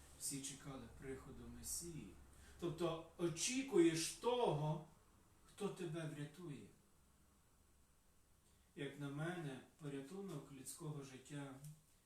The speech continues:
це є набуття цьому життю сенсу,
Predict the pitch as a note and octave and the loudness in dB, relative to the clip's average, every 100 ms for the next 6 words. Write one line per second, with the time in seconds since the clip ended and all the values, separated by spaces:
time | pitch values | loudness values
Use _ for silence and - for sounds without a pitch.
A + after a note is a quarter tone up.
0 | - - - - - - - - - - | -20 -20 -20 -20 -20 -20 -20 -20 -10 -4
1 | D3 C3+ B2 C3 A#2+ A#2+ C3+ C3+ C3+ B2 | -2 -4 -6 -6 -6 -8 -8 -6 -4 -6
2 | B2+ - D3 D3 D3 - C3+ B2+ A2+ A#2 | -10 -8 -6 -4 -6 -6 -8 -10 -12 -14
3 | - C#3 A#2 - A2+ G2+ G2+ | -12 -10 -8 -6 -8 -10 -12